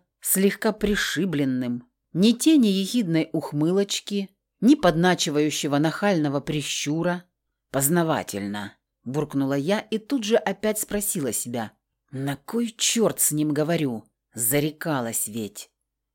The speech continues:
"Любишь всякие страшилки про гадких монстров?" Он смотрел так пристально – что я невольно задержалась, изучая его в этом серьёзном обличии в ответ. "Люблю точно знать, с чем или с кем имею дело".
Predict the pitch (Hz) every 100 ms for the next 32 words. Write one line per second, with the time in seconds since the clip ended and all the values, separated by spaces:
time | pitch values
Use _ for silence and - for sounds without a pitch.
0 | - 165 220 302 233 196 - - 196 139
1 | 139 139 - 196 208 - 139 117 139 147
2 | 143 131 - - 113 151 143 107 - 113
3 | - - _ _ _ _ _ _ - 294
4 | 285 269 262 240 240 226 214 - - 311
5 | - - 135 127 120 - _ _ _ -
6 | - 160 175 180 185 185 180 175 190 214
7 | 196 190 127 131 - 160 147 151 - 175
8 | 156 147 139 143 165 226 185 185 170 165
9 | - 151 143 151 190 196 214 208 202 190
10 | 151 147 - 170 160 165 139 113 87 -
11 | _ _ _ _ _ _ _ _ _ 160
12 | 208 214 269 302 285 - 262 262 226 226
13 | 113 - - - - 185 196 220 226 214
14 | 220 - 220 151 - 160 151 147 147 143
15 | 127 120 120